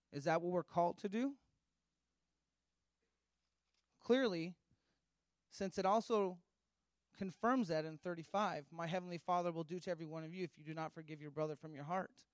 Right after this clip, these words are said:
Should not you have had mercy on your fellow servant to say, 'Have I had mercy on you?'" Christ is our example.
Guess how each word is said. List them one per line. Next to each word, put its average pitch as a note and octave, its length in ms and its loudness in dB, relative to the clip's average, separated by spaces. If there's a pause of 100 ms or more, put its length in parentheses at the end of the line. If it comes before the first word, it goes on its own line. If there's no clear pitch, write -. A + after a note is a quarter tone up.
(720)
Should F3+ 220 -4
not E3+ 220 -4
you F3 100 0
have E3+ 100 0
had E3 160 0
mercy D#3 420 -2
on F3+ 120 -4
your E3 100 -6
fellow E3+ 240 -2
servant F3 380 -6
to D#3 80 -14
say, F3 160 -2
'Have E3 100 2
I E3 140 0
had E3 160 0
mercy D#3 360 0
on D#3 160 -4
you?'" F3 280 -4 (3250)
Christ F3 500 -4
is D3 120 -8
our C3+ 180 -4
example. C#3+ 640 -12